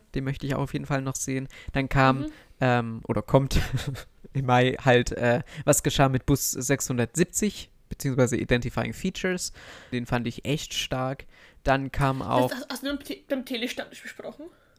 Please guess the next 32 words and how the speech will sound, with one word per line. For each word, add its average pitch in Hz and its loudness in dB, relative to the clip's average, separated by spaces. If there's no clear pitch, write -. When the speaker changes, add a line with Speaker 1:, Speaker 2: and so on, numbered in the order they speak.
Speaker 1:
Nee, 139 0
aber 127 4
ich - -2
hab - 2
bestimmt 135 -4
schon 190 2
mal 147 6
drüber 147 2
geredet, 139 0
dass - -6
den, 233 -4
Speaker 2:
Ja, 226 6
okay. 226 -4
Speaker 1:
dass, - -6
äh, 113 -4
ich 117 -6
den 117 -4
nicht - -2
verkehrt - 4
fand. - -2
<laughs> - 2
Ähm, 139 6
und 151 4
dann 170 12
kam 175 6
auch 151 2
noch 151 2
Fahrstuhl 160 4
zum 139 0
Schafott, - -2
äh, 117 -4
ein, 123 -4